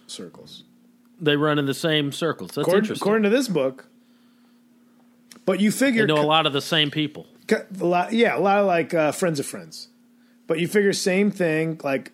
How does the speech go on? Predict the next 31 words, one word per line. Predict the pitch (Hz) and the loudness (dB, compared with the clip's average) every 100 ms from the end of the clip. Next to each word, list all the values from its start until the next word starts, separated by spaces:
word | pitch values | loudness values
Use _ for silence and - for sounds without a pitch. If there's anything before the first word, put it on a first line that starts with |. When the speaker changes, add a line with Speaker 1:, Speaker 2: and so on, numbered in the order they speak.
| - _ | -20 _
Speaker 1:
transform | - 160 160 160 - - 160 165 165 170 170 - | -12 -4 -2 -2 -4 -2 2 2 2 2 -2 -4
according | - - 156 156 151 | -8 0 0 2 0
to | 170 | -2
the | 165 | -4
cosmos. | - 147 143 127 147 135 147 - - - _ _ _ _ - | -4 -2 -2 -2 -2 0 -2 -4 -12 -16 _ _ _ _ -14
Speaker 2:
Mm-hmm. | 120 101 110 | -12 -8 -2
Speaker 1:
Werewolf | 135 151 160 147 | 0 2 2 0
has | 151 - | -2 0
to | |
wait | 147 143 | -2 0
for | 147 | -2
a | 143 | -4
full | - 147 | -2 -2
moon. | 131 123 123 131 - - - _ | 0 -2 -2 -6 -12 -20 -20 _
Vampire | 127 139 147 156 143 156 - _ _ _ _ - - _ - | -4 -2 -2 -2 0 -2 -4 _ _ _ _ -20 -20 _ -10
can't | 143 127 | -6 -6
deal | - 143 | -2 -2
with | 151 | -2
sunlight. | - 127 120 120 117 131 - _ _ _ _ _ _ _ _ _ _ _ _ | -2 -4 -4 -4 -2 -4 -6 _ _ _ _ _ _ _ _ _ _ _ _
Both, | - 143 170 165 - _ _ _ _ | -2 0 0 -4 -14 _ _ _ _
once | 117 139 143 | -4 -4 -2
they're | 160 151 | 0 0
in | 147 | 0
their | 151 | -2
form, | - 156 135 131 135 151 - _ _ _ _ _ _ _ | -2 -4 -2 -2 -2 -6 -12 _ _ _ _ _ _ _
feast | - - 147 139 170 | -20 -4 -2 -2 -4
on | 156 | -4
the | 143 | -4
flesh | - 147 135 | -2 -2 -2
of | 151 | -6
humans. | 123 107 104 127 - - | -6 -6 -10 -12 -16 -20